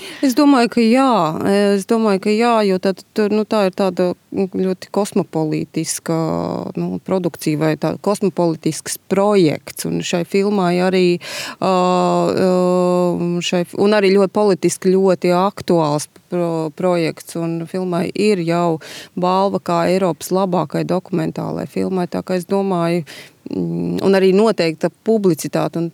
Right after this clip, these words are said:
nenoliedzami publicitāte palīdz arī cīņā par Oskariem, jo arī kino akadēmiķi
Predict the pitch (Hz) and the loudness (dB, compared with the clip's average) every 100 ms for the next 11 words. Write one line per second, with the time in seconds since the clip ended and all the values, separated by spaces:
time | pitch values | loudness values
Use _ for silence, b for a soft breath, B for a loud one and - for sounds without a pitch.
0 | _ - 180 180 202 202 165 160 165 147 | _ -6 -2 0 0 2 2 0 -2 -2
1 | 151 151 156 156 156 180 165 160 156 143 | -4 -4 -4 -6 -8 -8 -4 -4 -4 -4
2 | 156 151 - 180 175 156 151 156 151 151 | -4 -4 -4 -2 0 -2 -4 -6 -6 -4
3 | 156 143 _ - 302 _ _ - 180 165 | -6 -8 _ -20 -20 _ _ -2 0 0
4 | 160 - 160 165 - - 151 156 165 165 | -4 -4 -4 -4 -6 -8 -4 -2 -2 -2
5 | 165 196 196 180 202 196 156 170 180 180 | -2 0 0 0 -2 -4 -2 -2 -2 -4
6 | 180 | -6